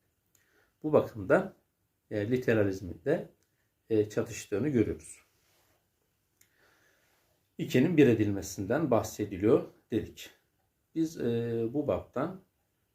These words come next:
bu anlamı çıkardık. Bunun dışında farklı anlamları, boyutları var mıydı? Şüphesiz olabilir. Çünkü,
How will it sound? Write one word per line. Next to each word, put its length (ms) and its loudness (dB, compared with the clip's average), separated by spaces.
bu 180 4
anlamı 440 -2
çıkardık. 720 -10
Bunun 280 -2
dışında 320 -6
farklı 440 -6
anlamları, 640 -2
boyutları 720 -2
var 260 0
mıydı? 440 -6
Şüphesiz 520 -4
olabilir. 520 -2
Çünkü, 480 -4